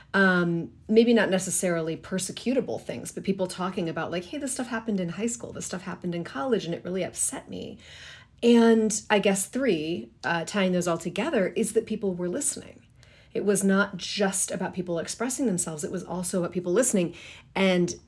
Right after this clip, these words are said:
certainly not everyone's listening. Certainly not everyone feels free to speak. Certainly we're not getting this all out there. But the,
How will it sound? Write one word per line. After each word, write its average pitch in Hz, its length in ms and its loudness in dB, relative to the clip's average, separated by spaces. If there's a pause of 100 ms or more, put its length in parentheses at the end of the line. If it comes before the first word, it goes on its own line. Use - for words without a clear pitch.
(100)
certainly - 1120 0 (340)
not 165 280 -2
everyone's 156 380 -2
listening. 156 600 -6
Certainly 185 640 0
not 160 160 -2
everyone 156 280 -4
feels - 280 -10
free 170 160 -8
to - 60 -10
speak. 240 500 0 (260)
Certainly 202 540 4
we're 170 100 0
not 165 200 -4
getting 165 200 -4
this 151 180 -6
all 151 140 -6
out 208 240 2
there. 156 280 -4 (200)
But 190 720 -4 (920)
the, 196 480 4